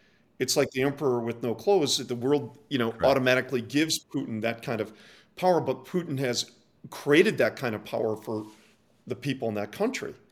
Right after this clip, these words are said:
Speaker 1: And so,
Speaker 2: Correct.
Speaker 1: you know, when we, when we think about strife, Putin's playing off of the model that his people are stupid.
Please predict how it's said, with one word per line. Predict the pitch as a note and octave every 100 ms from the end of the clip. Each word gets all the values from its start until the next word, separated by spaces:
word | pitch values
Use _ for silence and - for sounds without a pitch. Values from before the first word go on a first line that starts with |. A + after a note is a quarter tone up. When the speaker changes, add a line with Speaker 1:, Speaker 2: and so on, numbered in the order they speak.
| _ _ _ _ _
Speaker 1:
And | C3 B2+
so, | - D3
Speaker 2:
Correct. | B2+ A#2+ A2+ A#2 _ _ _ _ -
Speaker 1:
you | C#3+
know, | B2
when | C3 B2+
we, | C3 B2 A#2+ - _ _ _
when | C#3+ C3
we | B2+
think | B2 F3 F#3
about | B2+ B2 A2+
strife, | - B2 A2 G#2+ A#2 - _ _ _ _ _ -
Putin's | E3 F3+
playing | - E3+ C#3 B2+
off | A#2+ A#2+
of | A2+
the |
model | A2 C3 C#3+ B2
that | A2+ A2 - _ _ _
his | - C#3 C3
people | - C3 C3
are | C#3+
stupid. | C#3 - A#3 - -